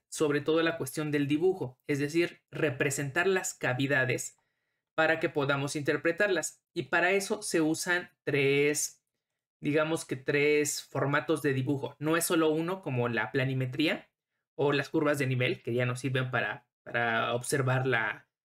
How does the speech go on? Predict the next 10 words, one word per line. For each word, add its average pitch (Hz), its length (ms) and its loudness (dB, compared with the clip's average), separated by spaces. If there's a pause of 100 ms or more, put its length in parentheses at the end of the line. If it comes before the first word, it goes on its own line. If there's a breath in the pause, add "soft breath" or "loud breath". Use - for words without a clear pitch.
(160)
el, 139 280 -4
el 143 100 0
relieve, 156 480 2
¿no? 135 180 -2
de 139 80 0
un 123 140 -2
terreno. 123 380 -2 (1000)
Aquí 160 260 -4
tenemos 170 500 0
tres. - 480 -4